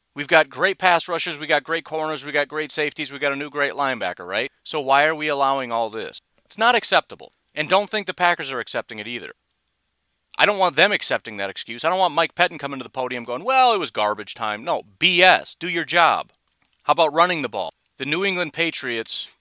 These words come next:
ran the ball sixty-seven percent of the time with Cam Newton. Probably because that's the only thing that's gonna work. I'm not buying into that success as long as they think they're gonna run the ball sixty-seven percent of the time, but that's a separate issue. They were the second most successful team running the ball, sixty-seven percent success rate.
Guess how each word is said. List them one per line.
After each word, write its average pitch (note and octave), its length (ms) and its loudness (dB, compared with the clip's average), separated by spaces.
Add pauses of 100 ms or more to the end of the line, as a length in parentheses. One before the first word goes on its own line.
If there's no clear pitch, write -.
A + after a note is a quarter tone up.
ran C#3 240 2
the D3+ 60 -6
ball C#3+ 200 4
sixty-seven E3 1000 0
percent D#3 340 -4
of C#3+ 60 -4
the C#3+ 40 -6
time C3+ 320 0
with - 140 -14
Cam B2+ 240 -4
Newton. A#2+ 240 -10 (120)
Probably B2+ 220 2
because B2+ 240 -8
that's B2 160 -2
the C#3 80 -8
only B2+ 140 -6
thing C3 140 -14
that's A2 140 -8
gonna A#2+ 160 -10
work. D3+ 300 -4
I'm B2+ 100 -8
not B2+ 160 -2
buying B2 300 0
into B2 160 -4
that A#2 160 -2
success - 480 -2
as A2+ 140 -12
long A#2+ 160 -6
as G#2 80 -10
they A#2 80 -8
think B2 180 -16
they're A#2 100 -10
gonna A2+ 140 -12
run A#2+ 160 -6
the A#2 60 -10
ball A2 180 -4
sixty-seven A#2 600 -10
percent A#2+ 280 -12
of A2+ 40 -10
the A2+ 80 -8
time, C3 240 -4
but A#2+ 80 -10
that's A#2+ 180 -4
a - 20 -6
separate - 360 -6
issue. A2+ 260 -8
They A2 80 -6
were A#2 140 -8
the A2+ 100 -10
second F3+ 540 -4
most D3 480 -6
successful C#3 500 -6
team C3+ 240 -8
running C3 160 -6
the C3 80 -8
ball, A2+ 300 -2 (360)
sixty-seven - 840 0
percent D3 400 -4
success - 460 -2
rate. F#2+ 240 -8